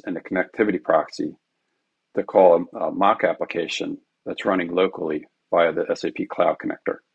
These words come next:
In preparation of this session, I have a few of these items already, uh, configured. So let's review. I already provisioned an S A P hana Cloud database and created an H C I container for it.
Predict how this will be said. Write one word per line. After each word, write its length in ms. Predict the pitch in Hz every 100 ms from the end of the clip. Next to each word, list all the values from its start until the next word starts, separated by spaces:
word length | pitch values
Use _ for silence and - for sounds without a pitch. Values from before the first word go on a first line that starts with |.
| _ _ _ _ _ -
In 80 |
preparation 580 | 101 147 160 139 127 107
of 80 | 87
this 140 | 80
session, 340 | - 87 - 87
I 60 |
have 100 | 87
a 60 | 85
few 240 | - 120
of 80 | 117
these 160 | 104 -
items 360 | 95 90 78
already, 220 | 85 80 71 - -
uh, 120 | 85 - -
configured. 440 | 80 85 78 - - _ _
So 160 | - 107
let's 240 | 110 -
review. 300 | 110 113 92 - _ _ _ - - - _ _
I 20 | 104
already 200 | 120 139
provisioned 500 | 127 110 104 107 95
an 100 | 90
S 240 | - -
A 60 | -
P 140 | -
hana 300 | - 90 85
Cloud 320 | - 85 78
database 680 | - 82 78 60 - - - _
and 100 | 90
created 340 | - 101 95 90
an 120 | 82
H 320 | - 98 -
C 80 | 101
I 100 | 87
container 560 | - 90 - 92 82 78
for 280 | - 64
it. 60 | -